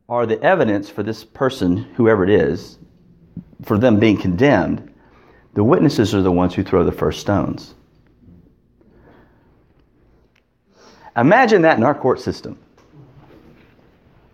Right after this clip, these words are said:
The guy go, go, goes up and takes a stand. "Yeah, I saw him shoot her," right? <coughs> Uh, "Okay, great, you're, he's convicted. You pull the switch."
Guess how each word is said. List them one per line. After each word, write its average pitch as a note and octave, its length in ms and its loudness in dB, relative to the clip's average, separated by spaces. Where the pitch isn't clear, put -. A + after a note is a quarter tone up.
The A2+ 120 0
guy G3 240 4
go, F3 260 2
go, D#3+ 380 0
goes D3+ 240 2
up D3+ 160 2
and A2+ 160 -4
takes D3 220 0
a B2 40 -8
stand. A#2 560 2
"Yeah, D#3 240 2
I D#3+ 60 2
saw D#3+ 240 0
him C3 80 2
shoot C#3+ 240 -6
her," F2 240 -6
right? C3 360 -4
<coughs> F#3+ 560 -4
Uh, G#2 300 2
"Okay, C#3+ 300 0
great, D#3+ 500 0
you're, C3 220 -2
he's C3 240 -6
convicted. C#3 520 0
You B2+ 220 -2
pull C#3 220 0
the G#2 60 0
switch." - 540 -4